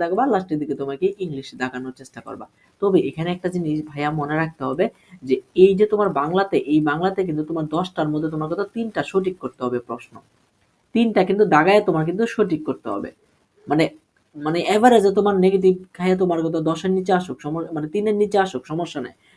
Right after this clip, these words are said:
কিন্তু তিনটা এমসিকিউ তোমার সঠিক করতে হবে। আর ইংলিশে কিন্তু তোমার চারটা এমসিকিউ তোমাকে সঠিক করতে হবে। চারটা এমসিকিউ সঠিক করলেই হইলো। তুমি নেগেটিভ খাও, খাইয়া শু-, তোমাকে তো চারের নিচে চলে আসো, সমস্যা নাই। ধরো অনেকে বলবা যে, "ভাই আমি যদি আসলে পনেরোটার মধ্যে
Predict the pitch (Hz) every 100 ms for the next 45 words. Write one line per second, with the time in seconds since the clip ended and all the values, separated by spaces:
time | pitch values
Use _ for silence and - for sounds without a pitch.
0 | - 185 190 240 208 190 214 208 208 208
1 | 202 190 175 190 180 - 120 - 98 95
2 | - _ - 135 - 208 214 190 185 190
3 | 190 190 190 220 214 - 185 185 180 185
4 | 185 202 175 156 180 214 - - 170 143
5 | - 123 120 110 117 180 180 170 170 196
6 | 196 208 185 - 208 170 139 123 110 -
7 | _ _ 156 156 185 196 180 160 - 131
8 | 123 - _ - 185 185 185 165 165 160
9 | 160 160 156 156 _ 196 202 208 208 202
10 | 208 202 165 160 - 175 175 131 110 98
11 | _ _ _ _ _ 165 175 185 185 160
12 | 165 156 147 147 151 151 143 147 143 139
13 | 139 135 156 160 156 143 135 147